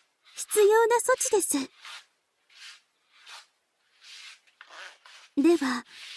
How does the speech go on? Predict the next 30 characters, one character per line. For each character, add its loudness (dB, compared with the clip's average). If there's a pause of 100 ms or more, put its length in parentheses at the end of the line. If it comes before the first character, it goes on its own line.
(500)
続 -2
い 4
て、 0 (560)
強 8 (240)
い 0
快 -2
感 2
に 4
耐 0
え -6
て 2
い 0
た -2
だ 0
き 4
ま 6
す。 -4 (1300)
も 4
ち 0
ろ 6
ん 6
必 0
要 6
な 4
措 0
置 -4
で 2
す。 -2
セ 2
ッ 0